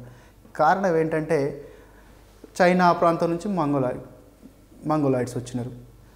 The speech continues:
తర్వాత యూరోప్ ప్రాంతం నుంచి ఉత్తర భారతదేశంలో కాకసాయిలు వచ్చినారు, అంతకంటే ముందు ఇండో ఆరియన్స్ వచ్చినారు, సౌత్ ఇండియాలో మనకి ద్రవిడియన్స్‌కి ఎక్కువగా ఉన్నారు. So ఇలా ఈ కారణాలతోటి మన భారతదేశము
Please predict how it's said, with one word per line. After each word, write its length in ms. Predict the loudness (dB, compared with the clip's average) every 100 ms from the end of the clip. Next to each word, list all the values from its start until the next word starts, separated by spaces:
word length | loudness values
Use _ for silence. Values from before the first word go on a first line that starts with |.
| -20 -20 -20 -12
తర్వాత 220 | -2 0 2
యూరోప్ 260 | 2 4
ప్రాంతం 240 | 4 4 0
నుంచి 140 | -2
ఉత్తర 180 | -2 0
భారతదేశంలో 500 | 2 2 0 -4 -6
కాకసాయిలు 560 | -2 -2 -2 -6 -4 -6
వచ్చినారు, 480 | -8 -10 -10 -12
అంతకంటే 360 | -6 -4 -4 -4
ముందు 240 | -4 -2
ఇండో 300 | -2 0 2
ఆరియన్స్ 340 | 2 0 -4 -6
వచ్చినారు, 320 | -8 -8 -8 -12 -20 -20 -10
సౌత్ 280 | -2 0 2
ఇండియాలో 400 | 0 2 2 0
మనకి 380 | -2 -4 -4 -2
ద్రవిడియన్స్‌కి 500 | 0 2 0 -2 -6
ఎక్కువగా 360 | -6 -4 -2
ఉన్నారు. 320 | -2 -4 -6 -10 -18 -20 -16 -12
So 60 | -4
ఇలా 180 | 0 0
ఈ 200 | 0 -4
కారణాలతోటి 720 | -2 -2 0 -2 -4 -6 -6
మన 160 | -4 -4
భారతదేశము 800 | -2 -2 -2 -4 -6 -6 -6